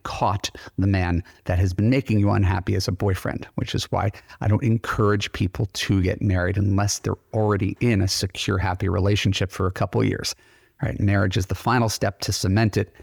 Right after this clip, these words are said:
It is not the thing that fixes problems. Um, so consider, as you listen to me rant and rave about marriage,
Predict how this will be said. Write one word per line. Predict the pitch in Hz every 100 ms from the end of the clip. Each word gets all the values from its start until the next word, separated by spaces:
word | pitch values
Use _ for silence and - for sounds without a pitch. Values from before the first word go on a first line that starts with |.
| - -
It |
is | 95 -
not | 92 95
the | 101
thing | - 92
that | 92
fixes | - 92 - 92 -
problems. | - 87 85 90 - - - - - - _
Um, | 107 101 101 - - _ -
so | - 117 104 95 - _ _ _ _
consider, | - 143 175 90 - - _ _ _ _ _
as | 117 120 113
you |
listen | 110 104 101
to | -
me | 95 95 95 - - _ -
rant | 101 95 95
and | 95 92
rave | 95 92 92 - _ _ -
about | 92 95 95
marriage, | 104 95 90 87